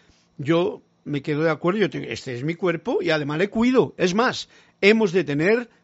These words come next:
el, la atención posible para cuidarlo. Alimentación, cuidado en no hacerte daño, eh, en fin, cuidar tu vehículo, cuidar tu traje espacial,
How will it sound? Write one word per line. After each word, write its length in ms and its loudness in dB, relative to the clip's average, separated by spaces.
el, 320 0
la 200 2
atención 580 2
posible 640 -2
para 220 -6
cuidarlo. 720 -4
Alimentación, 1080 0
cuidado 400 -2
en 60 -2
no 120 -2
hacerte 400 -4
daño, 520 0
eh, 440 2
en 80 -2
fin, 300 -2
cuidar 560 0
tu 360 -2
vehículo, 640 -6
cuidar 500 -4
tu 200 -8
traje 380 -4
espacial, 680 -10